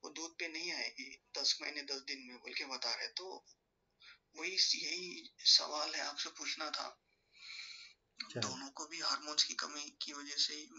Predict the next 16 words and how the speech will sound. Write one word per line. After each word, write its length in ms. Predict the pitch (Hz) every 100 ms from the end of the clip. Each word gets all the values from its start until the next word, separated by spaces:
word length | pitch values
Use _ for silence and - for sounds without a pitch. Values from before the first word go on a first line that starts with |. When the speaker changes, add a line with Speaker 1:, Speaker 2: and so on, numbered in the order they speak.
| 139
Speaker 1:
बच्चा 240 | 139 139
फेंकी 480 | 139 143 147 147 143
है। 60 |
Speaker 2:
हम्म, 420 | 147 _ - 139 123
हम्म। 260 | 110 104
Speaker 1:
तो 680 | - - _ - - - -
बड़ी 220 | 143 160
मेहरबानी 540 | 151 139 139 139 135
होगी 220 | 139 127 139
डॉक्टर 340 | 127 127 -
साहब। 260 | - - - -
इसके 300 | - - - _ _ _ _ _ _ _ _ _ _ _ _ _ _ _ _ _ _ _ _ _ _ _ _ 587 587 605 _ _ _ _ _ _ _ _ _ _ _ _ _ _ _ _ _ _ -
Speaker 2:
पहले 280 | 160 165 170
तो 220 | 165 160
मेरी 280 | 160 160 156
जान, 460 | 151 156 170 165